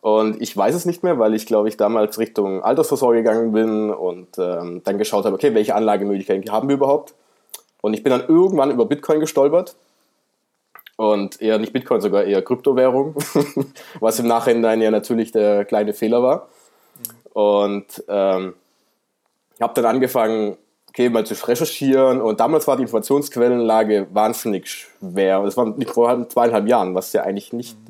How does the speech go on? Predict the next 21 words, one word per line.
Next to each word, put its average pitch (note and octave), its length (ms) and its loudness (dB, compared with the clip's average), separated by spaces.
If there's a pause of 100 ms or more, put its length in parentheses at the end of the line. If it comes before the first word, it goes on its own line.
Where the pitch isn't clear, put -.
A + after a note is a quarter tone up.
(100)
keine C#3+ 160 0
lange, C3+ 360 0 (200)
kein A2+ 140 0
langer A2 240 0
Zeitraum C3 400 2
ist. - 180 -6 (920)
Und A2+ 520 2
da A#2+ 160 2
war C#3 100 4
es C#3 80 0
schon A#2+ 220 -2
wahnsinnig B2+ 340 0
schwierig, C3 340 2
wirklich A#2 260 2
auf A2 200 0 (120)
Anfänger A2+ 580 0
einfach A#2 520 0
verständliche A2+ 680 -2 (160)
Informationsquellen F#2+ 760 -2
zu F#2 340 -4
beziehen. F2+ 400 -8